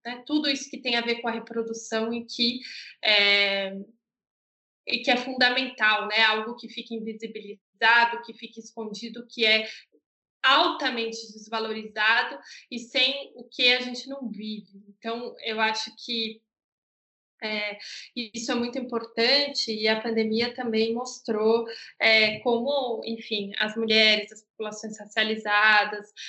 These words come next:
né, foram as populações que mais sofreram, né, com tudo isso. Então, com as questões de saúde, da covid, mas também com a crise econômica que acompanhou a pandemia, né? Então, acho que isso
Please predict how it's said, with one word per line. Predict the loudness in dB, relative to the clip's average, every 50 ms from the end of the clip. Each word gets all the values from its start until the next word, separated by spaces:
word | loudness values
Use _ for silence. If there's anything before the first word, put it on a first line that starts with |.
| -14 -4 -2
né, | -2 -2 -2
foram | -2 -2 0 0 0
as | -2 -4 -6 -10
populações | -14 -10 -4 -2 -2 -2 -2 -4 -8 -8 -8 -10
que | -10 -8 -2
mais | 0 2 2 2 2 0 -4
sofreram, | -6 -8 -8 -10 -10 -4 0 0 0 0 0 -4 -8 -10
né, | -10 -8 -6 -6 -6 -6 -10 _
com | -14 -12 -10 -10 -10 -10
tudo | -8 -6 -4 -4 -4
isso. | -2 -4 -4 -6 -6 -8 -10 -12 -14 -18 -18
Então, | -16 -14 -14 -14 -14 -12 _
com | -10 -10
as | -10 -10 -12
questões | -16 -20 -16 -12 -10 -8 -8 -8 -10
de | -14
saúde, | -12 -8 -6 -4 -4 -4 -4 -4 -4 -2 -2 0 -2 -2 -2 -4 -4 -4 -2 -2
da | -2 -2
covid, | -2 -4 -6 -6 -4 0 2 6 6 6 6 6 2 0 -4 -6 -8
mas | -8 -10 -10
também | _ -8 -4 -2 -2 -2 -2 -4 -8 -10 -10 -12 -14 -16 _ _
com | 4 6
a | 6 6 4
crise | 0 -2 -2 -2 -2
econômica | -2 -2 -2 -4 -2 -2 0 0 0 0 0 0 -2 -4
que | -4 -2 0 0
acompanhou | 0 0 -2 -4 -8 -8 -6 -2 -2 0 0 2 2 0
a | 0 -2
pandemia, | -4 -4 -4 -2 -2 -2 -2 -2 -2 -2 -2 -4 -6 -6 -8 -12
né? | -18 -16 -16 -16
Então, | -18 -12 _ -8 -6 -4
acho | -6 -6 -8 -10 -10
que | -8 -6 -6
isso | -6 -8 -8 -6 -6